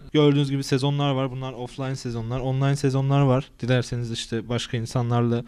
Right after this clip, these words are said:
bir sezona girip kapışabiliyorsunuz. Haftanın takımını şimdi meydan oku yazıyor. Gördüğünüz gibi bu biraz tabii zor olsa gerek kazanması. Çabuk maç diyorsunuz. Ezeli bir rakiple maç yap diyor. Hemen çabuk maça girelim.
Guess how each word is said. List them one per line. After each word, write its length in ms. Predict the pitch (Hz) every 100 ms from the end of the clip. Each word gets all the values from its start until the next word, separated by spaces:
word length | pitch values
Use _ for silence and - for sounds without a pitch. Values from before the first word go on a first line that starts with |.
| - - - -
bir 40 |
sezona 400 | 117 131 123 123
girip 240 | 117 117 -
kapışabiliyorsunuz. 960 | 113 - 120 117 117 117 123 143 - - -
Haftanın 400 | - 135 - 143
takımını 500 | 143 135 139 139 143 -
şimdi 320 | - 131 131
meydan 320 | 131 123 131
oku 340 | 120 - 120 113 - -
yazıyor. 300 | 104 110 117
Gördüğünüz 420 | 117 107 113 107
gibi 160 | 113
bu 200 | 123 113
biraz 320 | 120 117 113 - - - - -
tabii 220 | - 107
zor 240 | 107 113 117
olsa 260 | 113 -
gerek 260 | 104 107 -
kazanması. 600 | 113 110 107 110 - 170 - - - -
Çabuk 300 | 147 147 151
maç 260 | 135 -
diyorsunuz. 400 | 120 110 131 143
Ezeli 360 | 147 127 131 135
bir 100 | 123
rakiple 320 | 117 - 135
maç 300 | 127 117 -
yap 100 | 113 -
diyor. 220 | 117 147 - -
Hemen 220 | 139 135
çabuk 300 | 127 131 123
maça 220 | 135 127 123
girelim. 380 | 135 131 131